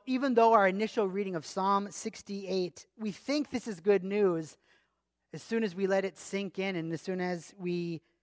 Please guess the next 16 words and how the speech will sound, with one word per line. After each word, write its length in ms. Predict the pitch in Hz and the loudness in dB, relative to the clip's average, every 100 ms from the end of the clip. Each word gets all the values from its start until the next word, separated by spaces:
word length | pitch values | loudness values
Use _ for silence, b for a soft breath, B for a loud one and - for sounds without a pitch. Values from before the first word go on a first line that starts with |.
| _ | _
hold 260 | - 208 | 2 4
up 120 | 208 - | 4 0
the 100 | 170 | -4
mirror 480 | 170 190 165 147 165 | -2 -4 -4 -8 -8
and, 180 | 165 170 | -8 -8
and, 220 | 160 160 | -10 -8
and 240 | 156 156 | -8 -8
read 180 | 170 202 | -4 -2
the 80 | 185 | 0
rest 240 | 185 185 | -2 -4
of 80 | 185 | -8
the 60 | 165 | -6
Bible 320 | 143 143 147 | -4 -6 -6
and 100 | 165 | -6
understand 480 | 180 165 - 175 156 | -4 -6 -6 -8 -8
who 280 | - 208 202 | -8 -8 -8